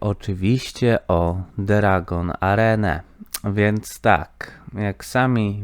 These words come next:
widzicie, bitwa odbędzie się o godzinie między dziewiętnastą a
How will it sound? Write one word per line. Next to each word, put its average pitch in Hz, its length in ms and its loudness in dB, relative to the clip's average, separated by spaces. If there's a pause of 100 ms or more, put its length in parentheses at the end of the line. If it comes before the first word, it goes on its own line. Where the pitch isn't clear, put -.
widzicie, 98 840 -2
bitwa 104 500 -2
odbędzie 95 640 -4
się - 340 -4 (100)
o 92 160 -4
godzinie 92 840 -8 (280)
między 101 460 -2
dziewiętnastą 110 1000 -2 (100)
a 104 180 2